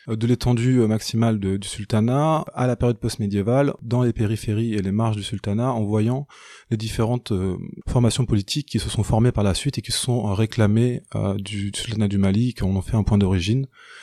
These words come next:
Donc, euh, on peut, voilà, mesurer aussi cette influence maximale un peu comme ça, par, euh, par régression.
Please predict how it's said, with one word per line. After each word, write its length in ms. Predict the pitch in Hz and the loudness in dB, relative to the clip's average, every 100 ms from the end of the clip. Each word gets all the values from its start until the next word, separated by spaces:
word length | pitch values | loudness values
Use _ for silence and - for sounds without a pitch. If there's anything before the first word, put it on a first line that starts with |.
| - - _ | -20 -20 _
Donc, 280 | 104 107 107 | -2 0 2
euh, 40 | |
on 100 | 92 | 0
peut, 160 | 87 107 | 2 2
voilà, 240 | 98 95 | 2 4
mesurer 300 | 98 92 98 | 2 2 2
aussi 160 | 95 120 | 0 -2
cette 180 | - 101 | -2 -2
influence 420 | 92 110 107 - | -2 -2 -2 -2
maximale 440 | 92 - 104 104 | -6 -4 -2 0
un 80 | 92 | -2
peu 180 | - 98 | -4 -6
comme 220 | - 90 | -4 -6
ça, 180 | - 101 | -4 -4
par, 380 | 92 90 92 101 | -4 -4 -4 -6
euh, 40 | |
par 200 | - 90 | -2 -2
régression. 420 | 92 95 - 110 | -2 -4 -4 -6